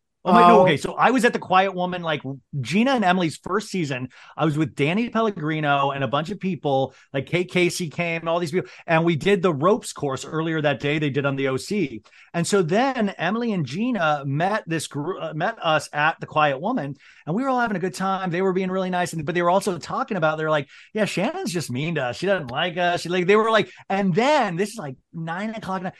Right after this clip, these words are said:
Speaker 1: Shannon walks in. Like, uh, and they're like, "Oh God." And it's like, it was pre John Jansen, pre, like, it was like, but she was with a guy. Uh,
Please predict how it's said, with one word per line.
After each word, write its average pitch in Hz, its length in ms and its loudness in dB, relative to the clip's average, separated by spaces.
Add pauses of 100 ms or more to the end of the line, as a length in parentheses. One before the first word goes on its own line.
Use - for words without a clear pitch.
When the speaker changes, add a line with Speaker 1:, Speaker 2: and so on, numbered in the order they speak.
(120)
Speaker 1:
Shannon 277 560 -2
walks 175 380 -2
in. 127 400 -8 (560)
Like, 185 280 4
uh, 208 160 4
and 214 160 6
they're 233 100 6
like, 196 180 4
"Oh 190 200 4
God." 208 480 4
And 180 180 -6
it's 185 160 -10
like, 185 220 -2
it 185 160 -6
was 170 200 -2 (140)
pre 226 640 2
John 180 320 2
Jansen, 160 540 -4
pre, 196 340 -4
like, 160 160 4
it 156 40 2
was 147 120 -2
like, 160 160 0
but 147 100 -2
she 165 120 -4
was 156 120 -2
with 190 140 2
a 208 60 -4
guy. 127 400 2
Uh, 139 600 -4